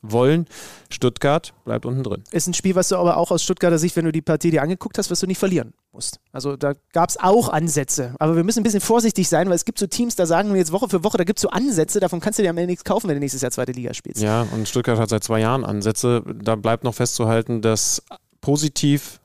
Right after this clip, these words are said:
Speaker 1: Sosa zurückgekehrt ist, negativ der Typ, auf den er eigentlich die Flanke schlagen soll,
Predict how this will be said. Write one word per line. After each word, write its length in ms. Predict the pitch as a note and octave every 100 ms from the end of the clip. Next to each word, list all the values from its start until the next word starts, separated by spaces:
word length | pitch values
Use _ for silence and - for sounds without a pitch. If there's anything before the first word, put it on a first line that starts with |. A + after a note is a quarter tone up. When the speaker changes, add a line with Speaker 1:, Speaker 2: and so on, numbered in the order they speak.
| -
Speaker 1:
Sosa 540 | - C3 C#3 C#3 C3+
zurückgekehrt 640 | - A#2 C3+ C#3+ C#3 C3 -
ist, 360 | C3+ - - - _
negativ 680 | A2+ A#2+ C3 B2+ C3 C3 - -
der 140 | A#2
Typ, 260 | - C3+ -
auf 100 | A#2
den 140 | - A#2+
er 80 |
eigentlich 200 | A2+ A#2+
die 60 | A2+
Flanke 220 | A#2 B2+
schlagen 300 | B2 A#2 A#2+
soll, 280 | A2+ A#2 A#2